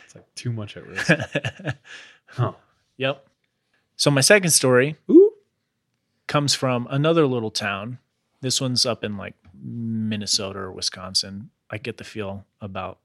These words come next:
Speaker 2: like, from the story. And this tiny little town has a, a club in it where, you know, all the kids are, I guess,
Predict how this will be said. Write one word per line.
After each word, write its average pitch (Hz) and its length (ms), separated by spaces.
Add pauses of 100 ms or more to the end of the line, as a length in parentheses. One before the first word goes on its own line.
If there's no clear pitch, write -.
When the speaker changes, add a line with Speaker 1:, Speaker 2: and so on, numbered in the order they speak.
(160)
Speaker 2:
like, 107 300
from 110 160
the 92 80
story. 98 440 (320)
And 120 380
this 127 140
tiny 180 240
little 151 180
town 127 460 (400)
has 117 240
a, 98 480
a 123 80
club 135 420
in 98 160
it 98 160
where, 104 440
you 104 120
know, 101 140
all 113 240
the 107 400 (260)
kids 113 460
are, 107 340 (140)
I 117 60
guess, 107 420